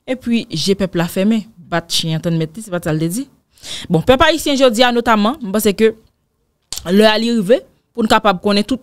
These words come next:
istwa limanite li chita sou lit. E lit sa a se lit ant klas yo, kidonk moun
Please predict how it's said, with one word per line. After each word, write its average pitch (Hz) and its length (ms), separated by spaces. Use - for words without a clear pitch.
istwa 240 580
limanite 214 560
li 190 100
chita 180 320
sou 180 180
lit. 220 400
E 202 80
lit 208 160
sa 269 380
a 370 40
se 214 200
lit 202 420
ant 208 200
klas 202 480
yo, 147 120
kidonk 254 280
moun 190 240